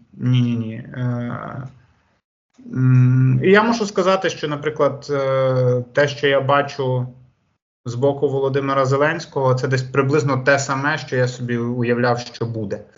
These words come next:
Та, коли ми говоримо про Володимира Зеленського, зразка дві тисячі дев'ятнадцятого, дві тисячі двадцять другого років, тому що для мене все-таки,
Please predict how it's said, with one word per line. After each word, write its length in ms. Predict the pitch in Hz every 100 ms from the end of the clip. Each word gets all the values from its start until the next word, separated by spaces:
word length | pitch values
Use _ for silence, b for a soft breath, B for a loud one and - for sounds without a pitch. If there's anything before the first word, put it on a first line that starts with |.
| B B _
Та, 100 | 131
коли 160 | 127 139
ми 100 | 139
говоримо 360 | 139 139 135 127
про 120 | 131
Володимира 360 | 131 131 131
Зеленського, 420 | 127 143 165 143 123
зразка 280 | 123 127
дві 120 | 127 117
тисячі 220 | 127 127
дев'ятнадцятого, 520 | 123 127 147 147 127
дві 120 | 117
тисячі 240 | 120 131 131
двадцять 260 | 117 120
другого 240 | 123 123 123
років, 300 | 123 190 196
тому 160 | 147
що 140 | 131 131
для 100 | 131
мене 220 | 143 143
все-таки, 560 | 131 131 127 123 113